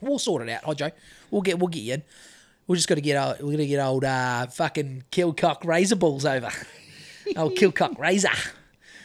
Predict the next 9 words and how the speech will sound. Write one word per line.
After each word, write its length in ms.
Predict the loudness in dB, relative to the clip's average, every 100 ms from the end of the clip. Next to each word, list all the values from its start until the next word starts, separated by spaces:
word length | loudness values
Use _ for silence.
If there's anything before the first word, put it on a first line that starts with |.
| -20 -6
The 120 | 0
Razor. 340 | 4 4 6 4 4 -2 -6 -18 -20 -20 -20 -18 -10
Razorback. 760 | -4 -2 0 2 2 0 -2 -4
<laughs> 40 | -6 -8 -10 -8 -8 -10 -18 -16 -16 -14 -18 -16 -12 -12 -10 -12 -12 -12 -14 -14 -18 -20 -20 _ -2
Uh, 380 | 4 6 6
so 720 | 4 4 6 8 6 4 0 0
what 160 | 2
else? 400 | 4 2 0 -2
Uh, 480 | 2 4 4 4 0